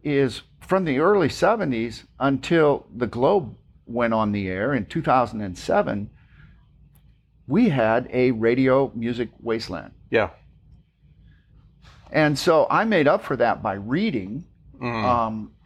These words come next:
Speaker 1: but you couldn't even listen to it.
Speaker 2: Oh,
Speaker 1: and
Speaker 2: yeah.
Speaker 1: then, and going to Just for the Record in the
Speaker 2: Mm-hmm.
Speaker 1: Hundred Center,
Speaker 2: Mm-hmm.
Speaker 1: uh, and Super Sounds, my
Speaker 2: Yeah.
Speaker 1: friend Roger Method, um, were re-, those became my tastemakers.
Speaker 2: Yeah.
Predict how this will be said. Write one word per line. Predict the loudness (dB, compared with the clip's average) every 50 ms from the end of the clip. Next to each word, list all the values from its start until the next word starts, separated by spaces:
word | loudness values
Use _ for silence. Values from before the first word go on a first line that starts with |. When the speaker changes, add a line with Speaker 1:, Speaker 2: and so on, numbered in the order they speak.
| _ _ _ _ _ _
Speaker 1:
but | -4 0 0 0 0 0
you | -2 -2
couldn't | -2 -2 -4 -4 -2
even | -2 -2 -2 -2 -2
listen | 0 0 -2 -2 -2 -6 -6
to | -6 -6 -6 -6 -8
it. | -6 0
Speaker 2:
Oh, | 0 2 2
Speaker 1:
and | 4 2
Speaker 2:
yeah. | 4 4
Speaker 1:
then, | 4 2 2 0 -2 -6 -8 -4
and | 0 2 2 4 4 2 2 0 0
going | 2 0 2 2 0
to | -2 0
Just | 2 2 2 2 0
for | -4 -4 -2
the | -2 0
Record | 2 2 2 2 0 -4 -6 -6 -8 -12 _ -6
in | -6 -4 -4 -2 -2
the | 0 0
Speaker 2:
Mm-hmm. | 0 0
Speaker 1:
Hundred | 0 0 0 0 -2 -4 -4
Center, | -6 -6 -6 -6 -6 -8 -4
Speaker 2:
Mm-hmm. | 0 2 2 2 2 2 0 0 -2
Speaker 1:
uh, | 0 0 0 0 -2
and | -2 -4 -6
Super | -2 -2 -2 -2 0 -4
Sounds, | -2 0 2 2 2 0 -2 -4 -6 -10 -10
my | -4 0 2
Speaker 2:
Yeah. | 2 4
Speaker 1:
friend | 4 2 2 2 0 -4 -6 -12 -10
Roger | -2 0 2 2 2 0 -4
Method, | -2 0 0 -2 -2 -4 -10 -12 -12 _ _ _ _ _ _ _ _ -20 -20 _ _ -6
um, | -2 0 2 2 2 2 0 -4 -10 -14 -20 _ _ _ -20 -20 -20 _
were | -6 -2 0 0 0 0
re-, | -2 0 0 0 0 -2 -16 -4
those | 0 2 4 4 4 2 0 -2
became | -6 -6 -2 -2 -2 -2 -2 -4
my | -4 -6 -6
tastemakers. | -4 -4 -4 -4 -4 -6 -10 -12 -12 -12 -14 -10 0
Speaker 2:
Yeah. | 2 2 2 2